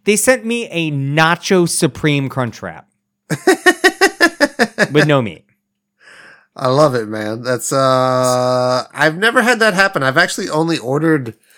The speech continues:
Speaker 2: DoorDash stuff, like, twice in my life.
Speaker 1: Smart man.
Speaker 2: Yeah.
Speaker 1: Smart man.
Speaker 2: Once was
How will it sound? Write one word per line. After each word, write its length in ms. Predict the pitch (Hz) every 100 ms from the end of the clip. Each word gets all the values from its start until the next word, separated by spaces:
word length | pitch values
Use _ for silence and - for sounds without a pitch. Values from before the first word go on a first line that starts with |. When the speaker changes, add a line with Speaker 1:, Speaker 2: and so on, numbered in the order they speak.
| _ _ _ 113
Speaker 2:
DoorDash 460 | 117 135 127 120
stuff, 380 | - - 110 -
like, 340 | 104 90 _ _ _ _ -
twice 560 | - - 104 120 131
in 80 | 127
my 160 | 107 98
life. 580 | 90 90 87 78 - - _ _ _ _ _ _ _ _ _ _ _ _ _ _ _ _ _ _ _
Speaker 1:
Smart 280 | - 156 151
man. 240 | 147 117 87 -
Speaker 2:
Yeah. 400 | 92 87 82 80 -
Speaker 1:
Smart 240 | 110 107
man. 180 | 87 82
Speaker 2:
Once 360 | 120 139 135 143
was 640 | 135 131 127 104 - -